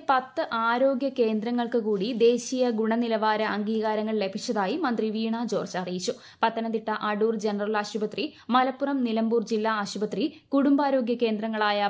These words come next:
പാലക്കാട് മരുത റോഡ്, ആലപ്പുഴ താമരകുളം, ഭരണിക്കാവ്, വയനാട് വാഴവറ്റ, കൊല്ലം പുനലൂർ നഗര കുടുംബാരോഗ്യ കേന്ദ്രം, ജനകീയ ആരോഗ്യ കേന്ദ്രങ്ങളായ കൊല്ലം മടത്തറ, മലപ്പുറം അത്താണിക്കൽ, വയനാട് മാടക്കുന്ന് എന്നിവയ്ക്കാണ്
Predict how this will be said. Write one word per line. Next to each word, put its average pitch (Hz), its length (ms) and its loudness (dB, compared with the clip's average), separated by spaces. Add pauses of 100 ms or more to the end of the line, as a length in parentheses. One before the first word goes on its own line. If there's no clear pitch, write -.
പാലക്കാട് 214 680 0
മരുത 220 400 -2
റോഡ്, 214 300 -2 (260)
ആലപ്പുഴ 240 520 0
താമരകുളം, 214 680 -2 (240)
ഭരണിക്കാവ്, 247 720 -2 (240)
വയനാട് 247 480 2
വാഴവറ്റ, 220 640 0 (320)
കൊല്ലം 254 360 4
പുനലൂർ 240 500 0
നഗര 220 260 -2
കുടുംബാരോഗ്യ 220 680 0
കേന്ദ്രം, 220 400 0 (200)
ജനകീയ 262 460 0 (100)
ആരോഗ്യ 226 400 2
കേന്ദ്രങ്ങളായ 220 680 -2
കൊല്ലം 214 400 0
മടത്തറ, 202 400 0 (340)
മലപ്പുറം 247 520 0 (160)
അത്താണിക്കൽ, 233 640 -2 (300)
വയനാട് 247 600 2
മാടക്കുന്ന് 233 640 2
എന്നിവയ്ക്കാണ് 220 680 0